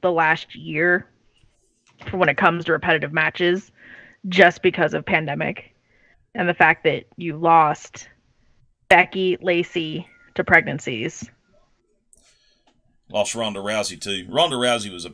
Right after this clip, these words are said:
Speaker 2: huge
Speaker 1: Yeah.
Speaker 2: loss for W W E, whether they want to admit it or not.
Speaker 1: I mean, I'm torn on it, 'cause, like, I know she brought in other eyes,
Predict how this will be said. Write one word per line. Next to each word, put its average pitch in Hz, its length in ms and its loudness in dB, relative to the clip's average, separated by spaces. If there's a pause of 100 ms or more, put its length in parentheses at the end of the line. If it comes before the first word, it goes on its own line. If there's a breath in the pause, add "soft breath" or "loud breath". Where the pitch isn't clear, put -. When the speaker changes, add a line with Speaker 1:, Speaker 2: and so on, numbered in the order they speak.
(160)
Speaker 2:
huge - 160 -14
Speaker 1:
Yeah. 170 260 2
Speaker 2:
loss 90 400 -4
for 90 160 -12
W 87 260 -8
W 85 360 -12
E, 82 180 -14 (280)
whether 98 240 -6
they 95 40 -4
want 92 160 -8
to 85 60 -10
admit 82 220 -10
it 76 100 -14
or 80 60 -14
not. 82 280 -12 (3000 soft breath)
Speaker 1:
I 349 80 0
mean, 349 180 6
I'm 302 280 6
torn 170 300 0
on 151 160 0
it, 185 260 -2
'cause, 208 160 -4
like, 180 240 4
I 190 80 6
know 202 140 8
she 202 140 0
brought 175 260 6
in 165 80 2
other 151 240 -2
eyes, 160 540 0